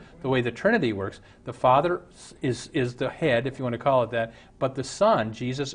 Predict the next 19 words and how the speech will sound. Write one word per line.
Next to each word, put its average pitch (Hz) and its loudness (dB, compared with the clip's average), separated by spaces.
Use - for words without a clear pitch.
eternally 143 -4
submits 123 -8
himself 123 -6
to 127 -8
the 127 -6
Father. 135 0
Not 151 -2
that 190 -2
they're, 156 0
they're 160 -2
all 175 4
three 170 0
equally 143 -2
God, 127 0
but 117 -10
they 120 -6
just 117 -10
have 107 -6
different 107 -12